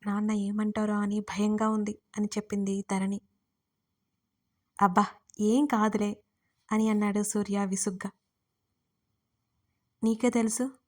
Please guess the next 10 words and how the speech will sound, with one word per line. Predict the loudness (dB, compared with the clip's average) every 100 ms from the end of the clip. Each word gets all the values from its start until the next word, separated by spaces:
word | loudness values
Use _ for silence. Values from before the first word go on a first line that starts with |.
| _ _ _ -6 -6 -10 -20 -8
మా | -2 0
బావ | 0 0 -2
మాటే | -2 -4 -4
మా | -4
నాన్న | -4 -2 -2
వింటారు," | -2 -2 0 -2 -4 _ _ _ _ _ _
అంటూ | 0 0 -2 -4 -6 -4
నిట్టూరుస్తూ | -4 0 0 0 0 -4
చెప్తోంది | -4 -6 -4 -2 -2 -2
ధరణి. | -4 -6 -6